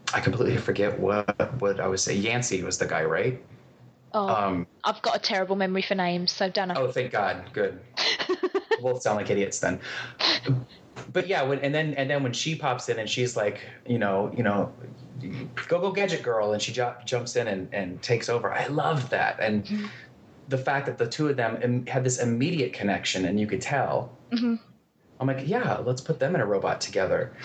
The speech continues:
Speaker 1: It was the neural handshake part that I didn't get at first, literally until, like, I don't know, a week after thinking about it, that, um, I thought, Well, okay, so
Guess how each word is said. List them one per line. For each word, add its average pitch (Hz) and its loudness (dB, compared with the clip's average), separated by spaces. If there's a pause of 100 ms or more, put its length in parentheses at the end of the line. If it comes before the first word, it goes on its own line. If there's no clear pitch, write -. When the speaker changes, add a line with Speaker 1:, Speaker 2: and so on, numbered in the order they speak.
(140)
Speaker 1:
It 127 2
was 151 0
the 151 2
neural 185 2
handshake 170 0
part 127 2
that 120 2
I 131 2
didn't 127 -2
get 120 0
at 104 0
first, - -2 (320)
literally 135 2
until, 123 -2
like, 101 -2 (300)
I 107 2
don't 104 2
know, 95 2
a 90 0
week 107 -4
after 117 0
thinking 110 0
about 127 2
it, 151 0 (400)
that, 104 0
um, 95 -2 (240)
I 123 2
thought, 117 0
Well, 120 2
okay, 123 2
so 107 2